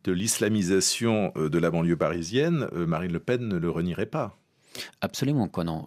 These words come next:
Speaker 2: Euh, quand on parle des islamisa-, des, des islamisations, des, des radicali-,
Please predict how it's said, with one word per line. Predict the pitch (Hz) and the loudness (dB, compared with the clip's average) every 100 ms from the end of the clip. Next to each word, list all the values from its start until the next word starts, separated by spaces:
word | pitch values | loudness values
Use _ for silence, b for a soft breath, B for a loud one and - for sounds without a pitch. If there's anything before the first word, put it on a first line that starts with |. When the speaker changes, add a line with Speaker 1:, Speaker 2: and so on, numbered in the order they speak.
| - | -10
Speaker 2:
Euh, | 85 87 85 - - | -8 -6 -6 -8 -6
quand | 127 | -4
on | 120 | -2
parle | 92 104 98 | -2 -2 -4
des | 92 85 87 | -6 -6 -8
islamisa-, | - 98 92 87 - | -8 -6 -6 -8 -10
des, | 87 85 85 | -8 -8 -10
des | 92 | -8
islamisations, | 90 - 90 85 82 - 87 85 87 | -8 -4 -4 -4 -6 -6 -8 -8 -8
des, | 76 71 73 - B B B B 82 | -10 -10 -12 -14 B B B B -6
des | 82 | -2
radicali-, | 90 85 82 82 87 85 | -2 -4 -4 -4 -4 -6